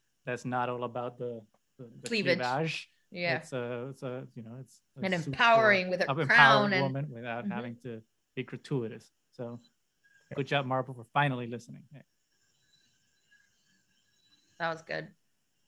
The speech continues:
Speaker 3: <laughs>
Speaker 2: It was, it was good.
Speaker 3: It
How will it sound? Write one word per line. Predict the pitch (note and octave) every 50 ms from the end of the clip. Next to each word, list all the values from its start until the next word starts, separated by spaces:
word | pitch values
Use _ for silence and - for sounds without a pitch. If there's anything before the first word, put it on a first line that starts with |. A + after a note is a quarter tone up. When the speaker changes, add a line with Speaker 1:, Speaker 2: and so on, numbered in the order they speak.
| _ _ _ _ _ - _ -
Speaker 3:
<laughs> | D3 - - - - - - - - - - - _ _ _ - F3+ - - - - - - - - _ _
Speaker 2:
It | C#4+ C#4+
was, | C#4 F4+ A#4+ C#5 A#4+ F#4 F4
it | C#4+
was | D#4+ D4+ -
good. | F#4+ A4+ B4+ B4+ G#4 D4+
Speaker 3:
It | G#3+